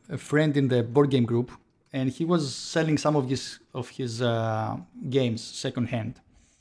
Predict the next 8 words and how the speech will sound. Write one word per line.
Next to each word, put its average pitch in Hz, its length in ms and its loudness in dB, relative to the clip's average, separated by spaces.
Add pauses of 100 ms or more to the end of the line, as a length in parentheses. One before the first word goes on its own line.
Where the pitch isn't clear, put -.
(480)
And 139 340 4
one, 233 380 6
one 196 200 6
of 196 80 4
them 202 120 4
was 165 200 4
Palm 196 520 2
Island. 120 680 2